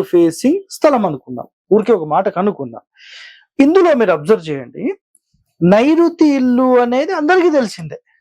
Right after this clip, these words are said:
ఓకేనా? So స్థలం మొత్తంలో ఇది తూర్పు, చూసుకోండి, తూర్పు, దక్షిణము, పడమర,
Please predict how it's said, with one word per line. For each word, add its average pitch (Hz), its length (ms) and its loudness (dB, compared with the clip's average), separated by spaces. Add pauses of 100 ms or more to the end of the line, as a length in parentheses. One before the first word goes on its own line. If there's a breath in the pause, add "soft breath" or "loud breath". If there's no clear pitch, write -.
(440)
ఓకేనా? 208 300 0 (500 loud breath)
So 311 100 4 (340)
స్థలం 262 360 2 (100)
మొత్తంలో 165 540 0
ఇది 160 120 -4 (160)
తూర్పు, 156 440 0 (760)
చూసుకోండి, 208 580 0 (140)
తూర్పు, 156 380 0 (920 loud breath)
దక్షిణము, 170 640 0 (1000)
పడమర, 175 440 2